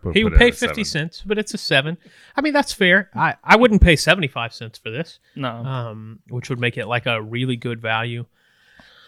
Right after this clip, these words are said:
Speaker 2: I don't know. Uh,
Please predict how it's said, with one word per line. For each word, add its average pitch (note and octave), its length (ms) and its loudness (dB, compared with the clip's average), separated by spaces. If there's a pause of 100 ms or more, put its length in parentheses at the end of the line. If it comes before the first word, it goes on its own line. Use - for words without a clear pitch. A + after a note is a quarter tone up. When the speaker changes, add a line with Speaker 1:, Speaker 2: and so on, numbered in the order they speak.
(960)
Speaker 2:
I - 800 -16
don't D3+ 120 -2
know. D#3 240 -6 (360)
Uh, D3+ 320 -4